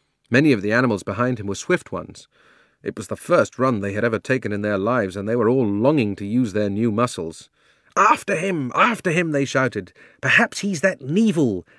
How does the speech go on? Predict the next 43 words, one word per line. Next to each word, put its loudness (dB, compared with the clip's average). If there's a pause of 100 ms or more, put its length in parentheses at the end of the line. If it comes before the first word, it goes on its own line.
(200)
Tally-ho, 6
Tantivy! 4 (200)
Cut -2
him 0
off! -4
Round 2
him 0
up! 4 (400)
Keep 2
it 4
up! 2 (240)
Hurrah!" 4 (920)
In 4
a 0
very 4
few 0
minutes 0
some 0
of -2
them -8
got -2
ahead -2
of 0
him. -10 (720)
They 0
lined 6
up 6
in 2
a 2
row 4
and -12
barred 0
his -8
way. -4 (560)
Others -2
hemmed -4
him -2
in -2
from -6
behind. -4 (480)
Wherever -2
he -2
looked, -6